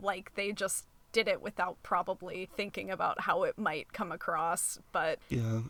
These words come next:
Speaker 2: it's, like, depictions of dark elves in, you know, other media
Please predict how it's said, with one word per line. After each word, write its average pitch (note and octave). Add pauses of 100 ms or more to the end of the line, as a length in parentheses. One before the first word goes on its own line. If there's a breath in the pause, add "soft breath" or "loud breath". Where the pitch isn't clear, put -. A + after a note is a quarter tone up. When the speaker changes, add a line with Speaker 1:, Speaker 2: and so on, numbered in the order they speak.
(120)
Speaker 2:
it's, -
like, F#2+
depictions G#2
of G2+ (260)
dark F#2+ (100)
elves F#2+ (100)
in, G#2+ (100)
you D#2+
know, C2+ (300)
other G2+
media F#2+